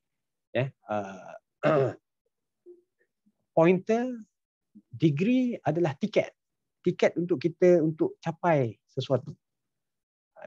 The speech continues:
tapi dalam kita mencapai sesuatu tu, kita kena ada pengalaman. Ya. Ah, degree, pointer yang baik adalah tiket untuk kita, misal contoh nak masuk sebagai penyawak awam, dia kena pointer yang bagus. Nak je-, masuk,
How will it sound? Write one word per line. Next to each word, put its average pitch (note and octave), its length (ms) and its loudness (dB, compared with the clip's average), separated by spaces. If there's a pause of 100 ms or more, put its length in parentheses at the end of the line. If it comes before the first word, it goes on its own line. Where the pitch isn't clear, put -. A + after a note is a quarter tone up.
tapi B2+ 320 0
dalam C#3 240 2
kita C#3+ 240 -4
mencapai D3 480 -2
sesuatu D#3 400 -6
tu, E3+ 160 -4
kita D3 240 -6
kena C3+ 160 -4
ada B2 160 -2
pengalaman. A2 400 0 (400)
Ya. C3 80 -10 (800)
Ah, G2 160 -18
degree, C3 400 -2 (160)
pointer D#3 400 4
yang D#3+ 80 4
baik F3+ 320 2
adalah D#3 400 -2 (240)
tiket D3+ 400 -2
untuk - 160 -10
kita, D3+ 320 -4
misal C3 320 -2
contoh C#3 240 -2
nak B2+ 160 -2
masuk C3 320 -6
sebagai C3 480 0
penyawak B2 400 2
awam, B2+ 200 6 (600)
dia A2 80 -8
kena A#2 240 0
pointer A2 400 -2
yang G2 80 0
bagus. F#2 560 -10 (400)
Nak B2 160 2
je-, E2+ 160 -2
masuk, C3 560 0